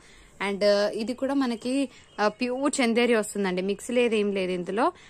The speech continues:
And కాంట్రాస్ట్ బ్లౌజ్ ఉంటుందన్నమాట, బ్లౌజ్ లోపల ఉంది. ఓకే అనుకున్న వాళ్ళు ఆర్డర్స్ ప్లేస్ చేసుకోవచ్చు. చాలా చాలా ఆసమ్గా ఉండే శారీ. ఇది కలర్ కాంబినేషన్ అండి. సెవెన్ హండ్రెడ్ అండ్ థర్టీ ఫైవ్ ఫ్రీ షిప్పింగ్లో వస్తుంది.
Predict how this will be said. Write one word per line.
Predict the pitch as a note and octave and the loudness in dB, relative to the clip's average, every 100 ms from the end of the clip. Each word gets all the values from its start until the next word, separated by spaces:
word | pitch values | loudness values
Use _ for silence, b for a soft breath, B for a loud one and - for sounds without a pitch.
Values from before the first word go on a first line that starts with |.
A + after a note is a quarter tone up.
| B G#3+ | B -2
And | A#3 | 0
కాంట్రాస్ట్ | A#3 G#3+ G#3+ A#3+ - | 2 2 2 0 -2
బ్లౌజ్ | A#3+ A3 G#3 G#3+ | 0 2 2 2
ఉంటుందన్నమాట, | A3 G#3+ G3+ E3+ E3 D#3+ G3+ A3 | -2 -2 -4 -4 -4 -6 -6 -4
బ్లౌజ్ | F#3+ F3+ F#3 | -4 -4 -4
లోపల | F3 E3+ E3 | -6 -6 -8
ఉంది. | D#3+ G#3+ D4+ B B - | -6 -6 -6 B B -4
ఓకే | G#3 G#3 | -2 0
అనుకున్న | B3 B3 A#3 | -2 -2 -2
వాళ్ళు | A3+ A3 A#3+ B3+ | 0 2 0 2
ఆర్డర్స్ | G#3 G#3 G#3 | 2 0 -2
ప్లేస్ | G#3+ G#3 - | -4 -4 -2
చేసుకోవచ్చు. | G3+ - G3+ F#3+ - D#4 | -6 -4 -4 -4 -4 -6
చాలా | F#4 A#3 G3+ A3 A#3 | -4 2 4 4 2
చాలా | A3+ G#3 A3+ F#3+ | -2 -2 -2 0
ఆసమ్గా | G3 F#3+ G#3 G#3 G3+ | -2 -2 -6 -4 -6
ఉండే | F#3 G3+ | -4 -6
శారీ. | F#3+ F3 - C#4 | -4 -6 -4 -6
ఇది | A3+ G#3+ | -4 -6
కలర్ | A#3 F#3 G3+ | -6 -8 -8
కాంబినేషన్ | G3+ F#3+ F#3+ G3 F#3+ F#3+ | -8 -8 -6 -6 -6 -8
అండి. | F3 F3+ E4 - B B - A#3+ | -6 -4 -6 -8 B B -8 -2
సెవెన్ | A#3 A#3+ | 0 0
హండ్రెడ్ | B3 A3+ | -2 -2
అండ్ | C#4+ C4+ | -4 -2
థర్టీ | G#3+ A3 | -4 -4
ఫైవ్ | G#3+ C#4+ | -4 -4
ఫ్రీ | C#4+ A3+ A3+ | -4 -6 -4
షిప్పింగ్లో | A3+ G3+ G3+ G#3 A#3 | -4 -6 -6 -4 -4
వస్తుంది. | F#3+ - F#3+ F#3 B3 | -6 -8 -8 -4 -2